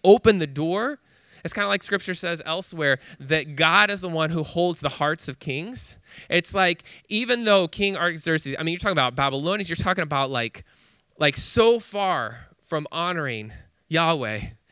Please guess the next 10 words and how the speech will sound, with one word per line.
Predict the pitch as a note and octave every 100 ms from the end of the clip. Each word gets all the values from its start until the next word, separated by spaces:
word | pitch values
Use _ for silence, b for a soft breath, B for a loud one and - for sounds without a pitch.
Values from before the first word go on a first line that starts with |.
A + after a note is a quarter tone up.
| b
and | D3
yet | D3+ D3
he | D#3
opens | D3 F3 F#3 D#3
the | C#3+
door, | C3 D3+ C3+
and | C3+ C#3
then | C3
Nehemiah | D3+ E3+ D#3+ C#3+ -
asks, | B2 C#3+ E3